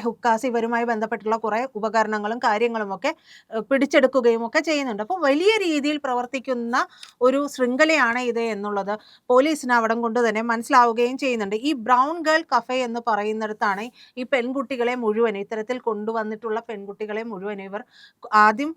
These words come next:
കൊണ്ടുവന്നിട്ടുള്ളത് എന്നുള്ളതാണ്. പിന്നീട് ഇതല്ലാതെ മറ്റെവിടെയെങ്കിലേക്കും ഈ പെൺകുട്ടികളെ കൊണ്ടുപോയിട്ടുണ്ടോ, അതായത് ഈ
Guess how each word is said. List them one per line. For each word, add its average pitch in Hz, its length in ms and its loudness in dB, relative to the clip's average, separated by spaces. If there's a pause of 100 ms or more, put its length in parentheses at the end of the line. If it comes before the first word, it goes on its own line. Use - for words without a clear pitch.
(120)
കൊണ്ടുവന്നിട്ടുള്ളത് 226 800 2
എന്നുള്ളതാണ്. 175 400 -4 (140)
പിന്നീട് 294 440 -2 (140)
ഇതല്ലാതെ 240 580 4 (360)
മറ്റെവിടെയെങ്കിലേക്കും 233 920 0 (160)
ഈ - 20 -2 (300)
പെൺകുട്ടികളെ 214 500 0 (120)
കൊണ്ടുപോയിട്ടുണ്ടോ, 202 800 -2 (360)
അതായത് 226 260 2 (100)
ഈ 233 40 -2